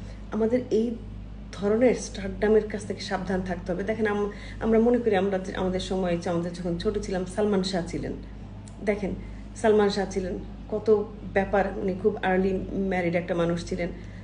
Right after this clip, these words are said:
তারপরে একটা সময় উনি দেখা গেছে যে উনি মারা গেলেন। আপনারা সুইসাইড বলেন, যাই বলেন, আমি এটার, ওনার মৃ-, মৃত্যুটারে আমি মৃত্যুই বলবো। কিন্তু যতদিন পর্যন্ত বেঁচে ছিলেন, ওনার নামে কোনো ধরনের বিতর্ক ছিলেন না, ওনার নামে কোনো ধরনের,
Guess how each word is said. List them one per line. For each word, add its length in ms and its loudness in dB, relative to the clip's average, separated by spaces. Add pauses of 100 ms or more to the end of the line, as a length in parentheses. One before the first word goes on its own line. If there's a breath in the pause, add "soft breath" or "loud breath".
(140 loud breath)
তারপরে 320 4
একটা 200 2
সময় 380 2
উনি 300 2
দেখা 240 -2
গেছে 320 -4
যে 120 -4
উনি 200 0 (100)
মারা 280 2
গেলেন। 360 0
আপনারা 260 -4
সুইসাইড 420 -2
বলেন, 220 0
যাই 300 2
বলেন, 180 -2 (380 loud breath)
আমি 160 6
এটার, 180 4
ওনার 240 4
মৃ-, 440 2
মৃত্যুটারে 640 2
আমি 160 -4
মৃত্যুই 440 -2
বলবো। 280 -8 (1040 loud breath)
কিন্তু 260 2 (400)
যতদিন 340 4
পর্যন্ত 360 0 (220)
বেঁচে 280 8
ছিলেন, 280 0 (320)
ওনার 200 0
নামে 220 4
কোনো 240 2
ধরনের 340 0 (360)
বিতর্ক 480 0
ছিলেন 260 -2
না, 160 -2
ওনার 220 0
নামে 200 2
কোনো 220 0
ধরনের, 400 2